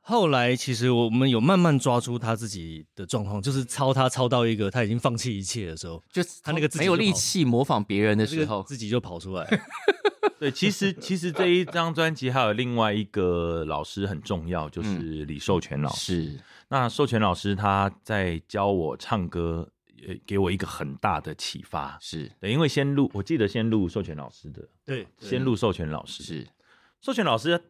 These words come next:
Speaker 3: 他录过很多歌手，
Speaker 2: 嗯。
Speaker 3: 他一听，我就是说：“老师，我其实最想要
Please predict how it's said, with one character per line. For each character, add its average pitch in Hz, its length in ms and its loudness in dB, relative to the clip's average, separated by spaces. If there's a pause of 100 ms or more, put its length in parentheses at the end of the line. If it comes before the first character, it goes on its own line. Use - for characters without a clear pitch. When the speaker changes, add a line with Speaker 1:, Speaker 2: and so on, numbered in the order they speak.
(100)
Speaker 3:
他 - 160 -2
录 208 220 2
过 139 140 4
很 71 240 -4
多 98 160 4
歌 90 200 2
手， 73 220 -6
Speaker 2:
嗯。 101 180 4
Speaker 3:
他 82 120 0
一 - 60 -10
听， 117 480 2
我 113 100 2
就 123 120 2
是 117 100 0
说 117 160 4
：“老 85 80 4
师， 95 120 2
我 95 60 6
其 85 160 -2
实 92 140 0
最 107 160 2
想 69 260 -4
要 78 300 -2